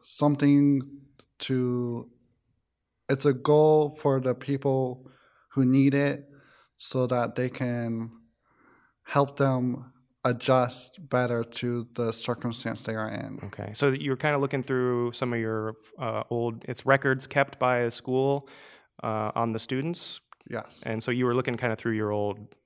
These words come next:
Speaker 2: records from school. Okay, and, and you s-, I'm sorry to interrupt, but you said, and you s-, you found what?
Speaker 1: I found that at first I was very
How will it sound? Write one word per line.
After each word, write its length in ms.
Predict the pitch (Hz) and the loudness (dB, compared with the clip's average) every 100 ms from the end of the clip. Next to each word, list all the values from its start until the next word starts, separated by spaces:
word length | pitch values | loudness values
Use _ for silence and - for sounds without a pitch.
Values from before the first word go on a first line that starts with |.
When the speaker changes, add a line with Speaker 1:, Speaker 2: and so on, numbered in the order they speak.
| _ | _
Speaker 2:
records 440 | 113 110 113 110 - | -2 -2 -4 -6 -6
from 200 | 110 98 | -6 -8
school. 400 | - 113 101 117 _ _ _ _ | -6 -6 -6 -12 _ _ _ _
Okay, 160 | 120 113 | -2 0
and, 120 | 98 | -2
and 120 | 110 | -2
you 60 | 113 | -2
s-, 120 | - 113 | -2 -4
I'm 140 | 104 | -2
sorry 240 | 110 110 | 0 0
to 40 | 104 | 0
interrupt, 260 | 101 101 | -2 -2
but 100 | 104 | -4
you 100 | 104 | -6
said, 340 | 113 113 107 104 - | -4 -2 -2 -6 -10
and 140 | 107 107 | -8 -6
you 60 | |
s-, 140 | 110 - | -6 -6
you 120 | 127 | -10
found 260 | 110 107 101 | -4 -4 -2
what? 360 | 107 123 - _ _ _ _ _ - - | -4 -4 -8 _ _ _ _ _ -18 -2
Speaker 1:
I 80 | 123 | -2
found 460 | - 139 139 143 | 4 4 6 4
that 460 | 131 123 127 127 127 _ _ _ _ - | 4 2 0 -2 -8 _ _ _ _ 0
at 200 | 131 - | 0 4
first 280 | 160 156 143 | 6 6 6
I 80 | 135 | 4
was 220 | 131 120 | 4 2
very 500 | 139 135 131 123 | 4 4 4 0